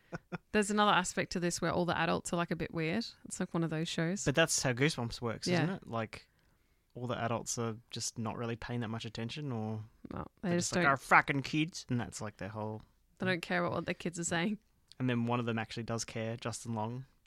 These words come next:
Speaker 2: and then he gets taken over by something, like, straight away. <laughs>
Speaker 1: Yeah, he gets possessed at the end, right?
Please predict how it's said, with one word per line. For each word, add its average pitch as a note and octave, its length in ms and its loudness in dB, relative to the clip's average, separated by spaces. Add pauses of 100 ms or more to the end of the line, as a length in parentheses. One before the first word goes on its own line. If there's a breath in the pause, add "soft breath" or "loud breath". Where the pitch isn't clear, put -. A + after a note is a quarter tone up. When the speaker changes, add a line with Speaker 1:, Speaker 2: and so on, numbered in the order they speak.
(260)
Speaker 2:
and A#2+ 160 -2
then A2 160 -4
he A#2 140 -6
gets - 520 -4 (400)
taken C3+ 260 -8
over D3+ 160 -4
by A#2 160 -2
something, A2 260 -8
like, G#2 140 -10
straight A#2 220 -4
away. B2 340 -4
<laughs> - 40 -12
Speaker 1:
Yeah, F#3+ 140 4
he F3+ 100 4
gets G3 160 0
possessed F3 560 0 (120)
at F#3+ 120 4
the F3 100 4
end, D#3 240 -2
right? E3 220 -2